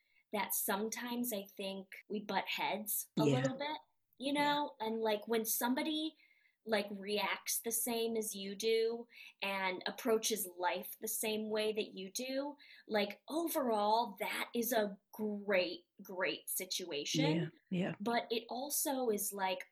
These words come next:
Speaker 1: ooh, you need a little bit of the yin with the yang, too.
Speaker 2: Mm-hmm,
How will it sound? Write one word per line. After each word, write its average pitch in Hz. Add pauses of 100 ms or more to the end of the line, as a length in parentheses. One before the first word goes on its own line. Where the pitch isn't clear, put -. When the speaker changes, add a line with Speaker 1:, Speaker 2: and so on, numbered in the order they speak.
Speaker 1:
ooh, 269
you 233
need 262
a 262
little 226
bit 214
of 202
the 202
yin 190
with 185
the -
yang, 139
too. 160
Speaker 2:
Mm-hmm, 156